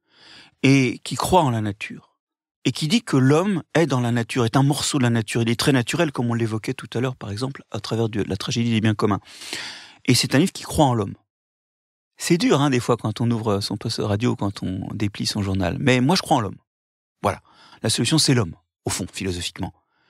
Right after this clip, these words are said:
Il faut y croire. Et puis le former correctement. S'occuper de former une jeunesse, euh, qui ait tous les éléments en main. Alors justement, maintenant, la clé concrètement, c'est quoi ? C'est que l'écologie et les sciences du vivant en général ont souvent été convoquées pour expliquer ce qui merdait.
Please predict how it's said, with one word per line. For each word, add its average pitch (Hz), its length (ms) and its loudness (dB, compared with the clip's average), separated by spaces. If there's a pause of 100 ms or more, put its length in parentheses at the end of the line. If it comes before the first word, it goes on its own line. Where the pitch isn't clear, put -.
(760)
Il - 80 -6
faut 147 80 6
y 135 40 6
croire. - 440 -4 (680)
Et - 80 -8
puis 139 140 0
le 127 80 6
former 113 400 2
correctement. 101 600 -4 (220)
S'occuper - 420 -8
de - 80 -8
former 101 240 0
une 90 80 0
jeunesse, 95 500 -2
euh, - 40 -10 (520)
qui - 80 0
ait 107 60 4
tous - 120 -6
les 104 140 2
éléments 95 240 2
en 85 40 0
main. 90 100 -2
Alors 113 160 2
justement, 160 340 2 (240)
maintenant, 202 320 -4 (380)
la 135 100 2
clé 196 160 -4
concrètement, 123 400 -4
c'est - 140 -4
quoi ? - 160 -12 (440)
C'est - 160 4
que 226 120 2
l'écologie 165 640 2
et - 20 4
les 120 100 0
sciences 120 280 -2
du 98 80 -6
vivant 110 340 0
en 117 60 2
général 101 600 0 (300)
ont 151 160 2
souvent 202 300 0
été 151 180 -2
convoquées 120 480 0
pour - 160 -2
expliquer - 320 -2
ce - 120 -2
qui - 120 -2
merdait. 107 320 0